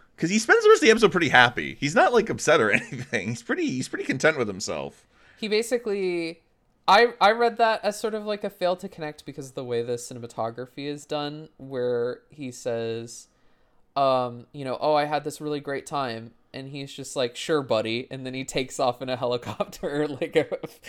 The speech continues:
Speaker 2: futuristic, uh, s-, space shuttle thing.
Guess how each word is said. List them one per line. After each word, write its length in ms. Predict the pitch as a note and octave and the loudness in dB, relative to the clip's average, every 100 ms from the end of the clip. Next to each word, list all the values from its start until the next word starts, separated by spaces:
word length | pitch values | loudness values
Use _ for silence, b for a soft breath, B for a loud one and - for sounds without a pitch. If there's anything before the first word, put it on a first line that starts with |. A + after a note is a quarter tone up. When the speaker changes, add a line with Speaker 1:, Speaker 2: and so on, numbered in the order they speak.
| D#4 C#4 | -14 -12
Speaker 2:
futuristic, 840 | - F#3 E3+ F3 D#3+ E3+ D#3+ D#3 - | -8 -6 -4 -2 -2 0 -4 -6 -4
uh, 440 | C#3 B2+ A#2+ A#2 - - _ _ _ - | -2 0 0 -2 -6 -16 _ _ _ -20
s-, 220 | - - | -20 -18
space 640 | - - - C#3 C#3+ - - | -16 -10 -6 -6 -6 -14 -16
shuttle 380 | - B2+ A#2+ A#2 | -6 -4 -2 -4
thing. 500 | - A2 A2 A2+ | -2 -2 -4 -10